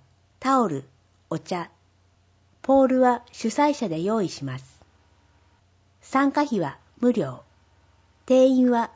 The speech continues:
四十名。講師は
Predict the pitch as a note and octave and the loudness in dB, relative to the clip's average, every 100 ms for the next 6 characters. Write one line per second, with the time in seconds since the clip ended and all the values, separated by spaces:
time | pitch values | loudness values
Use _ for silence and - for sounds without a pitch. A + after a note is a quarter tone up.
0 | _ A3 B3 A#3+ B3+ G#3+ D#3+ C3 C3 _ | _ 0 2 2 0 -2 -2 -6 -12 _
1 | _ _ _ _ _ _ _ - D4+ B3+ | _ _ _ _ _ _ _ 0 2 2
2 | E3+ C#3+ | -4 -8